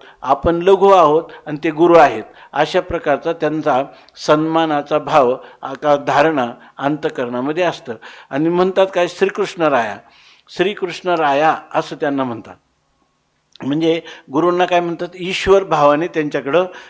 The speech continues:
पाहतात. आणि पुन्हा काय म्हणतात? "मजवरी तुझा अनुग्रह व्हावया", मी तुम्हाला जे नमन करतो, नम-, नमन करीत आहे, तर मजवरी, माझ्यावर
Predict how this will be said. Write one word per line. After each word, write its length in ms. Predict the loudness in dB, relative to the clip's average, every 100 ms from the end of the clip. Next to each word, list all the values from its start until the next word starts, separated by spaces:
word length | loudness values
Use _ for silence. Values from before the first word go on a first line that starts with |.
| _ 2
पाहतात. 400 | 2 2 -6 -16 -20 -12
आणि 140 | -8 -8
पुन्हा 280 | -4 -2 2
काय 140 | 2
म्हणतात? 300 | 0 0 -2 -2 -18 -4
"मजवरी 580 | 0 2 4 2 0 -6
तुझा 380 | -4 2 2
अनुग्रह 360 | 2 0 -2 -2
व्हावया", 480 | 0 0 0 -2 -8 -14 -20 -6
मी 180 | -2 0
तुम्हाला 400 | 0 0 2 0
जे 300 | 2 2 2
नमन 420 | 0 0 2 0
करतो, 680 | 2 2 2 0 0 -2 -8 -10
नम-, 220 | -2 -2 -4
नमन 420 | -6 -2 -2 -2 -2
करीत 320 | -2 -2 -4
आहे, 300 | -4 -4 -8 -12 -20 _ -2
तर 120 | 0
मजवरी, 920 | 0 0 0 4 4 4 2 0 -6 -10 -18 -4
माझ्यावर 680 | 0 0 2 2 4 2